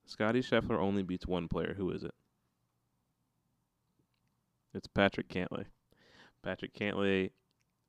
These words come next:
had a total score of two hundred and seventy-two strokes. Xander, sorry, not Xander. Scotty Scheffler had a total of two seventy. Rory McIlroy, total of two sixty-three.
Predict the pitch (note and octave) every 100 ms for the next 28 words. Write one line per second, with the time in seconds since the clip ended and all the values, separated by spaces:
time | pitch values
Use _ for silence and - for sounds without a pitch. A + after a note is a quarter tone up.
0 | - G2 F2+ F2+ - F#2 E2 B2 A#2 A2
1 | - G2+ G2 F#2 - _ _ - A#2 A2+
2 | A2+ A2 G2+ - G#2+ G2 F#2+ - F#2+ -
3 | F2+ F2+ - - _ _ _ _ _ _
4 | _ - F#2+ F#2 F2+ F2+ - - - -
5 | D2+ E2 E2 E2+ - _ _ _ - G2
6 | F#2+ F#2+ - F#2+ - F2+ F2+ F2+ - F2+
7 | - - - - - - - - _ _
8 | _ _ _ _ _ _ _ _ _ _
9 | _ - G2+ G2+ G2+ G2+ G#2 F2+ F#2 G2
10 | F#2+ F#2 - F#2+ G2 - F#2+ - - F#2+
11 | G2+ G2+